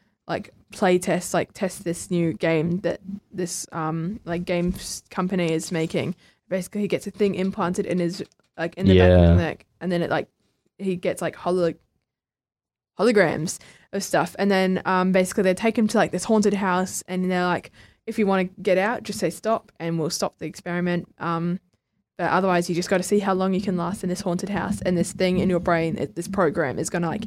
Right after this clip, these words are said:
Speaker 1: dig as far into your brain as it can and, like, see your deepest fears, like, your deepest, uh, things, and then, like, scare you with it. And at first, he's just seeing, like, people from his childhood and, like, spiders and stuff. But then it gets real freaky, and he's, like,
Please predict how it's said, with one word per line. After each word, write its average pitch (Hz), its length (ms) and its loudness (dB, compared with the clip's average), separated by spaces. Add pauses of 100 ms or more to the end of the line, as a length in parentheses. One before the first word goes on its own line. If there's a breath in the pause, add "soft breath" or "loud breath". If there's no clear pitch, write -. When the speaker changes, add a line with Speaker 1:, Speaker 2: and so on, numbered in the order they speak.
(420 loud breath)
Speaker 1:
dig 190 200 4
as 180 160 0
far 180 240 2
into 180 160 0
your 190 80 0
brain 165 240 0
as 165 80 -4
it 143 80 -2
can 160 340 -4
and, 156 120 -6
like, - 260 -10 (160)
see - 220 2
your 180 180 4
deepest 185 720 2
fears, 160 460 2
like, 117 120 -4
your 165 120 0
deepest, 170 500 -4
uh, - 60 2 (280)
things, 170 280 -2
and 190 80 6
then, 151 80 -2
like, - 160 -8
scare 170 240 -2
you 165 120 -2
with - 120 -4
it. 196 100 -2 (400 loud breath)
And 202 140 4
at - 80 2
first, 208 340 4
he's 196 140 -2
just - 200 -8
seeing, 180 220 0
like, 180 220 -2
people 190 260 -2
from 185 160 -2
his 180 140 -2
childhood 170 600 -2 (460 soft breath)
and, 180 100 -2
like, 160 200 0
spiders 185 560 0
and 180 100 2
stuff. 175 340 -2
But 214 120 -4
then 190 160 4
it 180 60 0
gets 190 200 -2
real 190 400 4
freaky, 185 460 2
and 170 160 0
he's, 185 200 -2
like, 165 280 -6